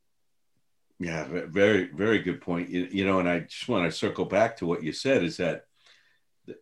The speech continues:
what you, what I, what I believe in is what you were talking about, Robin, is this organismic wisdom.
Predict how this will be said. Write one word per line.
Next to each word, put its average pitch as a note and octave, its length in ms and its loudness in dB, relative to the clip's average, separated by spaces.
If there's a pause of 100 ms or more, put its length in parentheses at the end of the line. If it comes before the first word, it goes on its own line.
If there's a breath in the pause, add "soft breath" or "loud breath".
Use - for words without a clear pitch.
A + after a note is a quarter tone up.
what G2+ 300 0
you, F#2+ 260 -2 (100)
what F#2+ 200 0
I, B2 500 6 (420)
what F#2+ 160 2
I C#3+ 160 8
believe G2+ 520 2
in D#2 140 -2
is D2 200 -8
what E2+ 180 -4
you F#2+ 140 0
were E2+ 140 0
talking F2 420 -2
about, C#2 320 -8
Robin, D2 440 -6
is C#2+ 140 -8
this E2 260 -8
organismic F2+ 880 0
wisdom. D#2 560 -6